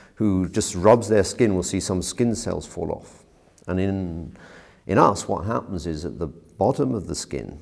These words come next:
there are certain cells that divide with a certain frequency to replace the cells that come away. They don't do it too fast, they don't do it too slow. It has to be exactly the right, uh, rate of replacement.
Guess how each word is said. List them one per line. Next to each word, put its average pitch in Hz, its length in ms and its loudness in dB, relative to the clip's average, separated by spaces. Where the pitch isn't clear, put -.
there 82 140 -4
are 80 80 -4
certain 107 400 0
cells 73 600 -8
that 80 120 -4
divide 90 540 0
with 85 160 -4
a 82 40 -6
certain - 320 -6
frequency - 640 -4
to 92 160 -8
replace 107 600 -2
the 87 80 -2
cells 85 400 0
that 80 140 -6
come 80 180 -8
away. 67 340 -6
They 87 80 -2
don't 104 240 6
do 92 100 0
it 87 140 0
too - 160 -6
fast, 143 380 -2
they 85 80 -2
don't 76 180 -2
do - 80 -6
it 69 100 -4
too - 140 -10
slow. - 200 0
It 113 60 -2
has 151 160 0
to - 80 -16
be 127 80 2
exactly 110 520 0
the 98 120 0
right, 92 240 -2
uh, 73 160 -8
rate 92 420 2
of 76 140 -6
replacement. - 600 -4